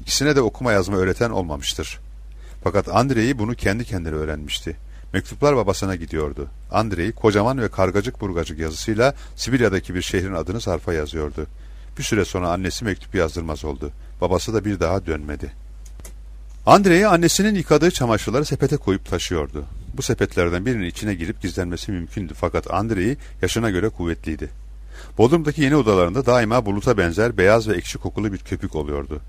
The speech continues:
Tahta teknede çamaşır yıkayan kadının elleri morarmıştı.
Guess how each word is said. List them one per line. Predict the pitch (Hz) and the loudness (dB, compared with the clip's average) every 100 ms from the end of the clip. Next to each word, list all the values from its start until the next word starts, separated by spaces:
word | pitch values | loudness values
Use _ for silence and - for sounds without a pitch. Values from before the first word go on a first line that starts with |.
| - - - | -14 -16 -2
Tahta | 95 87 131 | 0 2 2
teknede | 98 - 82 82 | 0 -4 -2 -2
çamaşır | - 92 95 120 | -2 -2 -2 -2
yıkayan | 104 - 78 | -2 -2 -2
kadının | - 85 98 107 | 0 -2 0 -4
elleri | 82 82 80 | -2 -2 -2
morarmıştı. | 78 76 73 71 - 76 | -4 -4 -6 -8 -8 -8